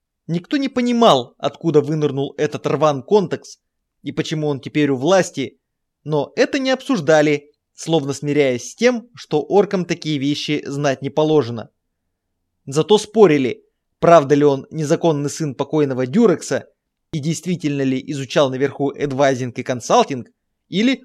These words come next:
у него степень по фондовой экономике. Одна оркская женщина, знавшая по-церковно-английски,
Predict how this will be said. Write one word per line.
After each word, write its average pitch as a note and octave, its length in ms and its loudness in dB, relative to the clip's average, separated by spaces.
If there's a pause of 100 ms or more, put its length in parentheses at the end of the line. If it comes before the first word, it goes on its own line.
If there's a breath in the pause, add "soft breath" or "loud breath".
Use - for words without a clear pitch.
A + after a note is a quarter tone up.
у - 80 -4
него D3+ 200 -2
степень F3+ 440 -2
по D#3+ 100 -2
фондовой C#3+ 540 -2
экономике. C3 580 -6 (1300)
Одна D3+ 300 0
оркская D#3 520 -2
женщина, C#3+ 580 -2 (220)
знавшая C#3 460 -2
по-церковно-английски, D3+ 1200 -2